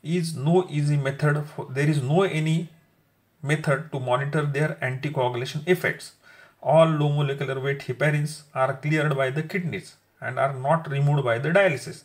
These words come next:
Therefore, low molecular weight heparin has prolonged duration of action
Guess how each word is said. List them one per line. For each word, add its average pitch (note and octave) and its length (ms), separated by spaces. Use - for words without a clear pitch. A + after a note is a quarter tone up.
Therefore, B2 460
low C#3+ 300
molecular C#3 480
weight C#3+ 160
heparin D3 500
has D3 400
prolonged D#3+ 460
duration C3 360
of C3 160
action B2+ 380